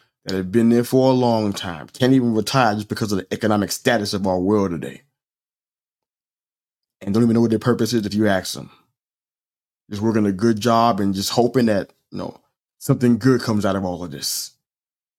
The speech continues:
That's the extent of their quest for purpose. And it's sad, but it's a reality. Do you know what your purpose is? Do you know why you're here? Do you even care anymore? It's just something to think about.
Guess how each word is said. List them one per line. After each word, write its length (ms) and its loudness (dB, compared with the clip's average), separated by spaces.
That's 200 -2
the 120 2
extent 460 0
of 160 -6
their 140 2
quest 360 -2
for 120 -8
purpose. 580 -8
And 120 -4
it's 120 -4
sad, 520 0
but 60 -4
it's 100 -6
a 60 -2
reality. 720 -4
Do 100 -2
you 140 4
know 100 2
what 120 0
your 100 -2
purpose 360 -2
is? 160 -4
Do 80 -8
you 120 -2
know 140 2
why 380 0
you're 220 2
here? 460 -4
Do 140 -2
you 200 2
even 380 2
care 480 0
anymore? 540 -8
It's 120 0
just 120 2
something 300 2
to 40 2
think 300 -2
about. 400 -10